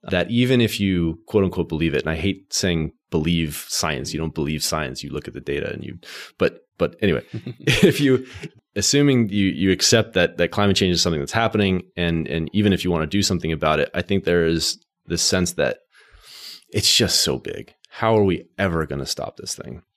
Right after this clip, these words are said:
And so one of the things that I really like about the product is, you know, to the criticism, "Well, you, you're just a drop in the bucket." That's fine.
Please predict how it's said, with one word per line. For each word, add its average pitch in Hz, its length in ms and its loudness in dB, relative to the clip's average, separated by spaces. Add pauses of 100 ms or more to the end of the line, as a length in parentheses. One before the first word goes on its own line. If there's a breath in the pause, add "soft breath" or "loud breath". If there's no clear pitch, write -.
(140)
And 104 100 0
so 110 140 4
one 120 180 4
of 139 60 4
the 117 60 2
things 110 220 2
that - 120 0
I 90 100 0
really 101 220 6
like 87 300 2
about 92 260 2
the 92 60 0
product 90 580 2
is, 87 380 0 (380 loud breath)
you 90 120 -2
know, 85 220 2 (200)
to 101 120 -2
the 90 100 2
criticism, 90 680 4
"Well, 92 220 4
you, 85 200 2
you're 82 180 -2
just - 280 -2
a 85 60 -2
drop 85 240 2
in 85 60 -2
the 78 60 0
bucket." 80 400 -2 (200)
That's 104 160 0
fine. 101 440 0